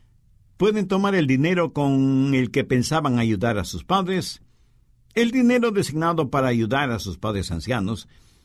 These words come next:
y decirles que lo han ofrecido como ofrenda a Dios para la construcción del templo o para las misiones o para esta o aquella organización religiosa.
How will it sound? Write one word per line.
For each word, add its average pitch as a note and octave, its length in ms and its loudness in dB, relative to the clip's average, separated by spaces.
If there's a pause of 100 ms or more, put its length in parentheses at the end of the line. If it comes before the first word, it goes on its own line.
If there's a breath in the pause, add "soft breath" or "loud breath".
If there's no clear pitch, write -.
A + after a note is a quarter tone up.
(680 soft breath)
y A#3 180 4
decirles B3+ 760 -2
que G#3 360 0
lo G3+ 160 2
han F#3+ 120 -2
ofrecido G3+ 640 0
como E3+ 180 -2
ofrenda D3 320 0
a B2 40 0
Dios F#3 460 -4 (320 loud breath)
para C3+ 240 2
la B2 140 -2
construcción B2 800 0
del F2+ 200 -4
templo G#3 580 0
o A#2+ 240 0
para G#2+ 240 -2
las F2 240 -6
misiones F#3+ 760 -4 (260 loud breath)
o C3+ 160 -2
para A#2+ 260 2
esta D3+ 320 0
o B2 140 0
aquella B2 420 0
organización A2 720 -2
religiosa. A#2 580 -2